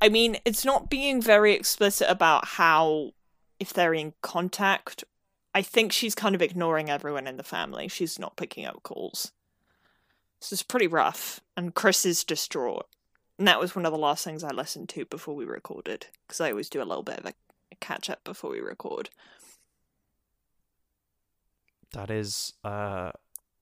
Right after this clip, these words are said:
Speaker 1: Distressing.
Speaker 2: pretty brutal.
Speaker 1: Yeah.
Speaker 2: Yeah, that's,
Speaker 1: Yeah.
Speaker 2: uh, that's, that's concerning.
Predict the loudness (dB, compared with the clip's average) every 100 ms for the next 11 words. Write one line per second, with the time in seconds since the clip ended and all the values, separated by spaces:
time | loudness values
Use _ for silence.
0 | _ _ _ _ _ _ _ -4 -2 0
1 | 0 -2 -2 -4 -4 -6 -10 -18 -8 -2
2 | 0 -2 -6 -8 -6 -6 -2 -2 -4 -8
3 | -10 -10 -8 -6 -4 -4 -6